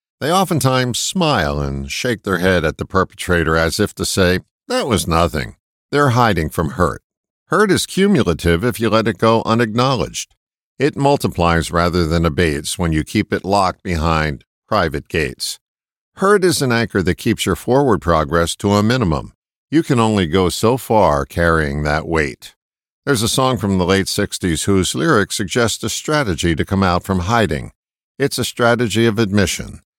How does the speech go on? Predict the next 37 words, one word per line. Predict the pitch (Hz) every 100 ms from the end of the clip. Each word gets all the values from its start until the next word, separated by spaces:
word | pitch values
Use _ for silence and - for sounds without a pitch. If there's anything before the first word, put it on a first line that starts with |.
| _ _
The | 120
song | - 147 139 123
is, | 101 92 - -
"I've | 107 113 87
Been | 98 82
Hurt" | - 117 87 - _ _ _
by | - 90
a | 80
group | 87 92
named | 90 87 82 78 67
Bill | 104
Deal | 80 87 85 80
and | 73
the |
Rondells. | 76 73 69 69 73 62 60 - _ _ _ _
The | 107 139
opening | 170 156 127
lines | 113 113 123 104
don't | - 127 80
mince | 123 139 -
any | 117 127
words. | 135 135 76 60 -
"I've | 76 90 113
been | 117 120
hurt, | 120 117 95 -
hurt, | - 120 113 90 - _
hurt, | - 127 107 92 _
hurt, | 131 120 104 - _
hurt, | - 131 117 110 - -
hurt. | 131 117 - _ _
Yes, | 98 131 -
I've | 123 101
been | 107 87
hurt. | 92 71 - _ _ _
I've | 92 101
been | 82 110
hurt | 104 117 120